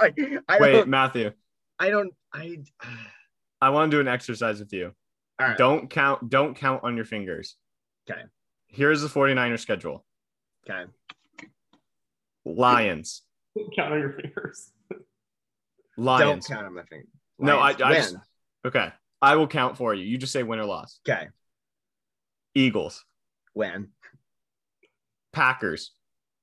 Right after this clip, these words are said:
Speaker 1: Win. Wait, wait, wait. On the road or at home?
Speaker 2: Home.
Speaker 1: Win.
Speaker 2: Seahawks. At home.
Speaker 1: On the road or at ho-, at home? Win.
Speaker 2: At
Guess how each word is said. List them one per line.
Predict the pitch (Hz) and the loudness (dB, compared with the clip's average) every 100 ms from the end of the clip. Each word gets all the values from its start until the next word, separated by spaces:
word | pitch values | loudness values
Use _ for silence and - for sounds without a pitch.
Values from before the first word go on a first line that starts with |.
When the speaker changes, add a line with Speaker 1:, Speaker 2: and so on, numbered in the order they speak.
| _ _ _ _ _ _ _ _ _ | _ _ _ _ _ _ _ _ _
Speaker 1:
Win. | - 107 90 98 - _ _ _ | -6 -4 -4 -10 -16 _ _ _
Wait, | 165 170 | 2 4
wait, | 143 139 | 4 2
wait. | 143 151 147 - _ - | 4 4 2 -6 _ -6
On | 147 | -2
the | 156 | 2
road | 151 160 | 4 6
or | 156 | 4
at | 131 | 2
home? | 110 82 73 _ _ _ _ _ | -4 -12 -20 _ _ _ _ _
Speaker 2:
Home. | - 123 95 92 _ _ _ _ _ _ | 0 2 2 -2 _ _ _ _ _ _
Speaker 1:
Win. | 117 104 123 - _ _ _ - - _ _ _ _ _ _ _ - | -8 -8 -12 -20 _ _ _ -20 -20 _ _ _ _ _ _ _ -6
Speaker 2:
Seahawks. | 170 160 113 101 - - _ _ _ _ _ _ _ _ _ _ _ _ _ _ _ _ _ _ _ _ _ _ _ _ | 4 6 4 2 -6 -20 _ _ _ _ _ _ _ _ _ _ _ _ _ _ _ _ _ _ _ _ _ _ _ _
At | 131 123 | 0 2
home. | 120 95 123 | 0 0 -2
Speaker 1:
On | 143 | 0
the | 143 | 4
road | 143 | 4
or | 127 | 4
at | 117 | 0
ho-, | - _ | -8 _
at | 120 123 | -6 -2
home? | 127 131 123 | 0 0 -2
Win. | 104 87 87 - _ _ _ _ _ _ _ _ _ _ _ _ | -6 -8 -14 -20 _ _ _ _ _ _ _ _ _ _ _ _
Speaker 2:
At | 123 139 | 2 2